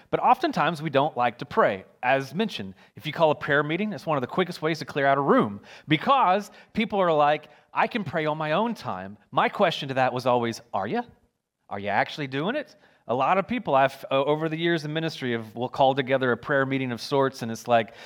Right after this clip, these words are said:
"I would love to come, but I can pray at my house." You can, but there's something unique about coming together and praying together that,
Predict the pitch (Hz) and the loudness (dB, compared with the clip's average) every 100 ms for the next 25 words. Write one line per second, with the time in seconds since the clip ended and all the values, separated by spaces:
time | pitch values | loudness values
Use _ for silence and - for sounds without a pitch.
0 | - - 143 190 170 165 135 180 135 156 | -20 -8 -2 0 2 0 0 -4 0 -2
1 | 147 160 117 104 151 120 - - - - | -2 -6 -4 -6 -6 -6 -6 -16 -20 -6
2 | 131 - - 214 220 123 208 - _ _ | -4 -4 -6 -6 -4 -4 -6 -12 _ _
3 | _ _ - 117 135 - - 180 220 269 | _ _ -8 -2 -2 -2 0 0 0 -4
4 | 240 190 165 139 143 131 110 - - 131 | -2 -2 -2 -4 -4 -6 -8 -10 -4 0
5 | 131 131 120 - - - _ - - 143 | 4 6 4 0 -14 -20 _ -8 -2 0
6 | 156 160 190 131 110 104 123 135 139 - | 0 -2 -4 0 0 2 0 -2 -6 -6
7 | - 185 285 120 - 104 104 107 120 131 | 0 0 0 -6 -6 -4 0 0 0 2
8 | 127 | 2